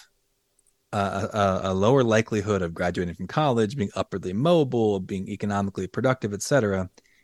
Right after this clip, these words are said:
if you grow up in a community with lots of single parents,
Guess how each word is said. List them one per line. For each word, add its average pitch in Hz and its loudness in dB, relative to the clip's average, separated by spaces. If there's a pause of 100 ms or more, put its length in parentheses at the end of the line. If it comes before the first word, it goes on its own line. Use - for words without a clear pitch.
(380)
if 117 0
you 143 2
grow 131 8
up 123 4
in 107 0
a 95 -2
community 101 2
with 107 -4
lots 104 0
of 98 -4
single 95 0
parents, - -12